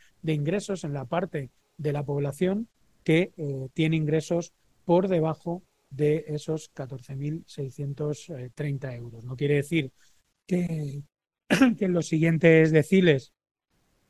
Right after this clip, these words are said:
sobre todo aquellos que están por debajo de, un poquito más abajo, la barra que, que acaba en los veintiséis mil novecientos veintiocho,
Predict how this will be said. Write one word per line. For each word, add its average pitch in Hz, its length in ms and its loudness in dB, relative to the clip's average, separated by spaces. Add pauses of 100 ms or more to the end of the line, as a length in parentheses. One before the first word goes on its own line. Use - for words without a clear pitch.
(400)
sobre 151 260 4
todo 160 180 6
aquellos 156 340 2
que 160 80 2
están 156 240 -2
por 143 100 -4
debajo 147 460 -4 (320)
de, 139 600 -2
un 147 100 -4
poquito 143 280 -4
más 143 160 -4
abajo, 143 400 -6
la 131 120 -10
barra 139 300 -4
que, 139 300 -2 (300)
que - 100 -8
acaba 143 480 0
en 143 160 -4
los 139 140 -4
veintiséis 139 480 -4
mil 147 200 0
novecientos 143 520 -6
veintiocho, 147 600 -4